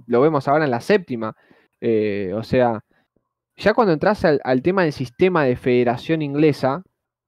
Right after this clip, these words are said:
que la, para que sepan, la federación inglesa empieza a regir desde la décima división. Desde la décima división,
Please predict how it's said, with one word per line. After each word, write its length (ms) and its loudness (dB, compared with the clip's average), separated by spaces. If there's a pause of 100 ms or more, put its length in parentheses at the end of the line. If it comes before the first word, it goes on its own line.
(440)
que 140 2
la, 220 2
para 240 -2
que 160 -2
sepan, 440 0
la 120 2
federación 500 -2
inglesa 560 0 (280)
empieza 340 -2
a 40 0
regir 600 0
desde 320 0
la 140 4
décima 420 0
división. 500 -4 (1400)
Desde 160 4
la 80 4
décima 480 0
división, 640 0